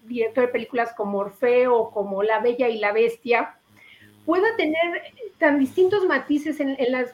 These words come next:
en la forma en que lo presentó, por ejemplo, eh, Roberto Rossellini, eh, ¿no? Inter-, con esta Anna Magnani justamente a cuadro, en una mujer justamente desesperada que no soltaba el teléfono y no podía dejar de, de, de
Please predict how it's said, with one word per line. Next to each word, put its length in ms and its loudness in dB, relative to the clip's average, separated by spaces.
en 120 -2
la 160 0
forma 260 0
en 80 -6
que 80 -2
lo 160 -2
presentó, 480 -2
por 120 2
ejemplo, 680 4
eh, 600 2
Roberto 440 4
Rossellini, 840 -2
eh, 300 -6
¿no? 240 -2
Inter-, 400 -4
con 160 -4
esta 240 -4
Anna 180 -2
Magnani 520 -6
justamente 680 -4
a 140 0
cuadro, 540 2
en 180 -2
una 340 2
mujer 580 -2
justamente 500 -2
desesperada 720 -2
que 80 -2
no 120 -2
soltaba 380 -4
el 100 -4
teléfono 480 -2
y 60 0
no 160 -2
podía 360 -2
dejar 340 -4
de, 100 0
de, 160 2
de 240 -2